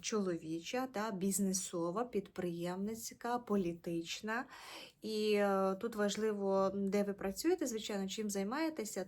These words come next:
там старатися брати найкраще у тих, хто вже краще вас в тій чи іншій ніші. Тобто ось має бути так працювати лідерство для вас. Тобто ми говоримо про знак коня,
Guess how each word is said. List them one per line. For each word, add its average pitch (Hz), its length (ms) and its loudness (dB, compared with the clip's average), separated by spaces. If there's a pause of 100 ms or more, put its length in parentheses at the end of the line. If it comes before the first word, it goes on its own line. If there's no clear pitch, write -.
там 302 360 0
старатися 240 720 -2
брати 233 400 -2
найкраще 233 680 -2
у 202 60 -4
тих, 233 220 -4
хто 196 200 -6
вже 190 200 -2
краще 202 560 -2
вас 220 360 0
в - 20 -16
тій 202 180 -4
чи - 180 -4
іншій 190 340 0
ніші. 190 540 0 (640)
Тобто 196 360 -2
ось 202 320 2
має 202 220 4
бути 196 180 -4
так 214 240 -2
працювати 190 560 -2
лідерство 262 640 0 (760)
для 247 160 6
вас. 240 220 2
Тобто 220 300 -4
ми 254 120 2
говоримо 240 400 2
про 214 140 -2
знак 214 320 -2
коня, 202 400 0